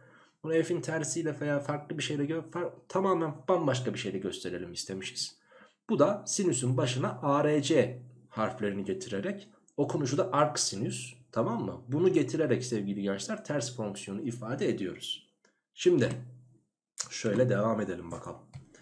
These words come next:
Sinüsün tersine arc sinüs dedik. Mesela sinüs pi bölü altı yani sinüs otuz derece bir bölü iki ise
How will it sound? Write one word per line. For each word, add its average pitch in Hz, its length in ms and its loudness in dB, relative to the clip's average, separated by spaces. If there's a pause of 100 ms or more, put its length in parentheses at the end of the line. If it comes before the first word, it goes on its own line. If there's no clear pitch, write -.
(1500)
Sinüsün 160 380 6
tersine 139 720 2
arc 143 280 2
sinüs - 360 -2
dedik. - 500 -2 (680)
Mesela 101 460 0
sinüs 156 500 -2
pi 160 240 -2
bölü 131 180 6
altı 123 380 2
yani 87 220 -6
sinüs - 380 -6
otuz 117 540 -4
derece 90 680 -2
bir 170 200 8
bölü 147 200 4
iki 165 260 -2
ise 127 420 0